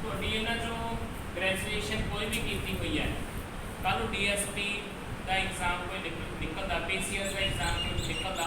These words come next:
ਆਈ ਏ ਐਸ ਦਾ ਐਗਜ਼ਾਮ ਕੋਈ ਨਿਕਲਦਾ, ਮਾਸਟਰ ਕੈਡਰ ਦੀਆਂ ਪੋਸਟਾਂ ਆਉਂਦੀਆਂ ਨੇ, ਸਕੂਲਾਂ ਦੇ ਵਿੱਚ ਪੋਸਟਾਂ ਆਉਂਦੀਆਂ ਨੇ, ਜਾਂ ਖੇਤੀਬਾੜੀ ਮਹਿਕਮੇ ਦੇ ਵਿੱਚ ਪੋਸਟਾਂ ਆਉਂਦੀਆਂ ਨੇ, ਜਾਂ ਬਹੁਤ ਸਾਰੇ ਡਿਪਾਰਟਮੈਂਟ ਹੋਰ ਨੇ ਜਿੱਥੇ ਸਰਕਾਰੀ ਜੌਬ ਵਾਲੇ ਨੌਕਰੀਆਂ ਕਰਦੇ ਨੇ। ਉਹ ਜਿੰਨੇ ਵੀ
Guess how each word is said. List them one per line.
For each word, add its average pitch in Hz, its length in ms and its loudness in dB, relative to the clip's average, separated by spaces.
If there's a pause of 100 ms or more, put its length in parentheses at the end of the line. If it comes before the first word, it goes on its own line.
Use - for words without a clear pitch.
ਆਈ 180 220 2
ਏ 202 40 2
ਐਸ 196 160 0
ਦਾ 202 80 2
ਐਗਜ਼ਾਮ 185 440 0
ਕੋਈ 180 120 -2
ਨਿਕਲਦਾ, 180 400 0
ਮਾਸਟਰ 170 400 2
ਕੈਡਰ 180 200 2
ਦੀਆਂ - 200 0
ਪੋਸਟਾਂ - 400 0
ਆਉਂਦੀਆਂ - 220 0
ਨੇ, 175 120 2
ਸਕੂਲਾਂ - 440 0
ਦੇ 214 80 0
ਵਿੱਚ 202 260 0
ਪੋਸਟਾਂ 175 360 0
ਆਉਂਦੀਆਂ 165 300 2
ਨੇ, - 180 2 (1200)
ਜਾਂ 202 100 4
ਖੇਤੀਬਾੜੀ 240 600 4
ਮਹਿਕਮੇ 240 420 4
ਦੇ 240 80 2
ਵਿੱਚ 226 300 0
ਪੋਸਟਾਂ 208 320 0
ਆਉਂਦੀਆਂ 190 300 0
ਨੇ, 202 120 0
ਜਾਂ 226 140 2
ਬਹੁਤ 254 360 4
ਸਾਰੇ 254 220 8
ਡਿਪਾਰਟਮੈਂਟ 233 600 6 (160)
ਹੋਰ 233 220 6
ਨੇ 247 80 2
ਜਿੱਥੇ 233 300 0
ਸਰਕਾਰੀ 220 420 2
ਜੌਬ 214 220 2
ਵਾਲੇ 220 200 4
ਨੌਕਰੀਆਂ 214 540 2
ਕਰਦੇ 202 300 4
ਨੇ। 214 120 2 (140)
ਉਹ 262 380 2
ਜਿੰਨੇ 220 320 6
ਵੀ 277 460 8